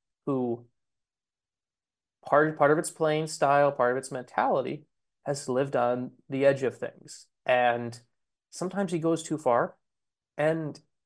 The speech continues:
because of that, he has somehow avoided, he has somehow avoided the, the wider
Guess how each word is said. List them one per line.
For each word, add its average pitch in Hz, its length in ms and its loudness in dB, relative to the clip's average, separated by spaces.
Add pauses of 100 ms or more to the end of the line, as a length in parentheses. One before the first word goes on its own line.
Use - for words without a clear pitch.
(160)
because 190 380 2
of 180 140 0
that, 120 380 0 (760)
he 147 160 0
has 147 140 0
somehow 151 460 4
avoided, 135 800 -2 (800)
he 160 60 2
has 156 60 -4
somehow 170 280 4
avoided 139 580 0
the, 131 460 -4 (120)
the 135 160 -4
wider 120 720 2